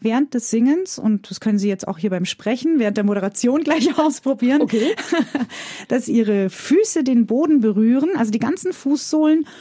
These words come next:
Speaker 1: und dass Sie einfach mal während des Sprechens oder Singens die Füße spüren. So als ob die
Speaker 2: Ah.
Speaker 1: Füße den Boden ansaugen.
Speaker 2: Das werde ich jetzt gleich mal
Speaker 1: Ja,
Speaker 2: probieren.
Speaker 1: probieren Sie es mal
Speaker 2: Okay.
Speaker 1: gleich aus.
Speaker 2: Also ich,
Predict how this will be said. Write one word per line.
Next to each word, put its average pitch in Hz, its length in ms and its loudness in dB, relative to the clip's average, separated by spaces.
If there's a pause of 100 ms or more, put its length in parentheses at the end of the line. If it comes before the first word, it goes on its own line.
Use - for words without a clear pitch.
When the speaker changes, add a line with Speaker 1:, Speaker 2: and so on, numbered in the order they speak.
(300)
Speaker 1:
und 220 100 2
dass 240 100 0
Sie 233 120 -2
einfach 254 240 2
mal 214 280 0
während 277 440 0
des 214 120 -2
Sprechens 240 480 0
oder 165 200 -2
Singens 226 420 2 (720)
die 240 80 0
Füße 240 280 0
spüren. 147 520 -2 (200)
So 196 100 -4
als 208 160 -2
ob 220 160 -4
die 220 120 0
Speaker 2:
Ah. - 80 -4
Speaker 1:
Füße 294 300 2
den 226 300 4
Boden 285 540 4 (180)
ansaugen. 170 840 2 (120)
Speaker 2:
Das - 200 -10
werde 196 140 -6
ich 165 40 -6
jetzt 180 160 -8
gleich 175 200 -8
mal 208 120 0
Speaker 1:
Ja, 226 100 2
Speaker 2:
probieren. 240 100 0
Speaker 1:
probieren 262 260 4
Sie 240 80 -2
es 214 60 -2
mal 233 120 2
Speaker 2:
Okay. 196 60 -8
Speaker 1:
gleich 196 260 -2
aus. 262 360 0
Speaker 2:
Also 190 460 0
ich, - 100 -4